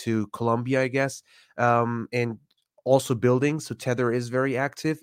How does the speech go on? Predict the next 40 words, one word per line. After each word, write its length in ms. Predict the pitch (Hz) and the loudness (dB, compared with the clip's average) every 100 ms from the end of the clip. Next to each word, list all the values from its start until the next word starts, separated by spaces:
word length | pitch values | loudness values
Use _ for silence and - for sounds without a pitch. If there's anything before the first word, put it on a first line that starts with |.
| - | -6
And, 360 | 127 135 135 120 | 0 0 0 -4
you 240 | 127 127 | -4 0
know, 360 | 123 123 127 123 _ - | 4 4 2 -2 _ -4
you 80 | 131 | 4
guys 200 | 131 123 | 4 4
know 160 | 127 | 2
that 340 | 123 120 120 120 | 4 2 0 -4
they 260 | 123 120 - | -4 -4 -2
are 440 | 131 127 131 135 - _ - | 2 2 2 -2 -10 _ -2
forced 400 | 139 143 - - | 2 2 0 -6
to 240 | 135 127 127 | -2 -2 -2
do 240 | 117 113 - | -4 -6 2
audits 540 | 131 139 147 143 - - | 4 6 4 2 -6 -6
and, 260 | 117 110 | -6 -4
and, 260 | 110 110 104 117 | -6 -6 -8 -10
uh, 100 | 110 | -6
share 260 | - 127 | -2 0
reports 580 | 120 117 - 131 135 - | 0 -4 0 2 2 0
on 160 | 120 117 | -2 0
a 20 | |
monthly 420 | 110 120 120 117 | 0 0 -2 -4
basis. 520 | 110 120 - 147 - - - _ | -4 -4 -2 -2 -2 -14 -20 _
Um, 320 | 120 120 113 - _ | 2 2 0 -6 _
but 200 | 127 139 - - - | 0 2 2 -4 -2
I 60 | |
didn't 280 | 123 139 135 | 2 4 4
do, 160 | 123 127 | 2 2
like, 180 | 120 120 | 2 0
my 280 | 113 110 - _ | -2 -4 -8 _
due 140 | 135 127 | -2 2
diligence, 400 | 135 135 117 104 | 4 4 2 -2
like, 120 | 107 | -2
hundred 240 | 120 117 | -2 -2
percent 340 | 123 113 139 135 | -4 -4 -2 0
on 100 | 135 | 2
this, 180 | 139 - | 0 0
but, 180 | 120 | -2
like, 180 | 110 113 | 0 -2
at 100 | 113 | -2
least 320 | 123 127 123 | -2 -4 -6